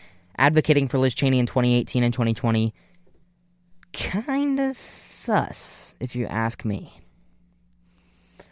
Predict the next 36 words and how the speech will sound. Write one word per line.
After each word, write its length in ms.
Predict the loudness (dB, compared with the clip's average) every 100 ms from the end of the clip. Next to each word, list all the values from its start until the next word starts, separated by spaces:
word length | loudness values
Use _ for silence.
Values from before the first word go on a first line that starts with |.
| _ _
Trump 340 | -2 4 4 2
slammed 460 | -2 2 2 2
Cheney 420 | 0 0 2 0
as 220 | 0 0 0
a 140 | -2
rhino, 460 | 0 0 2 2 2
which 180 | 2
stands 280 | 0 -2 -2
for 140 | -2 -4
Republican 560 | -2 -2 0 0 0
in 100 | 2
name 220 | 0 0
only, 400 | -2 -2 -2 -4
and 120 | -6 -4
Trump 280 | -4 -4
charged 340 | -4 -2 -2 -2
that 160 | -8
Cheney, 320 | -4 -2 0 0
who 80 |
had 160 | -2 -2
followed 260 | -2 0 -2
in 120 | -4
her 100 | -4
father's 320 | -6 -6 -6
footsteps, 420 | -6 -4 -2 -2
is 120 | -4
a 80 | -6
strong 400 | -6 -4 -4 -2
advocate 480 | -4 -4 -4 -6 -6
for 180 | -4 -2
a 140 | -2
muscular 600 | -2 -2 -4 -4 -4 -2
U 200 | -2 -2
S 160 | -4 -4
national 320 | -6 -6 -12
security 440 | -12 -4 -2 -4